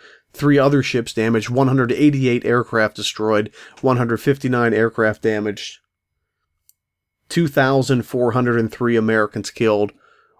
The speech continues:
one thousand one hundred and seventy-eight wounded. I'm not reading that because I want to bore you with statistics. I'm reading that because it's important. Because Yamamoto scored the big victory he wanted. He wanted to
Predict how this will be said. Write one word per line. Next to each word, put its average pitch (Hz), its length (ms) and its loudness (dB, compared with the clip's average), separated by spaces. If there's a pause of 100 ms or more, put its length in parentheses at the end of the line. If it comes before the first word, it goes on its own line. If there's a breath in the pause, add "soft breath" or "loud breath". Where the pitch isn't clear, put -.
one 127 200 0
thousand 117 460 0
one 113 160 0
hundred 107 280 -2
and 104 100 -6
seventy-eight 104 600 -2
wounded. 73 400 -8 (920)
I'm 170 180 0
not 165 180 2
reading 127 300 2
that 98 240 -2
because 110 300 -4
I 110 40 0
want 110 220 0
to 113 60 -6
bore 113 320 0
you 101 160 2
with 95 300 -6 (380)
statistics. - 800 -4
I'm 110 140 -2
reading 147 300 4
that 117 180 -2
because 110 320 -8
it's 113 140 -12
important. 104 480 -6 (1120 soft breath)
Because 131 320 0
Yamamoto 165 500 4
scored 135 460 2
the 120 100 -2
big 123 220 2
victory 113 360 -4
he 107 100 -4
wanted. 92 360 -6 (1300)
He 127 100 2
wanted 147 360 4
to 123 300 -2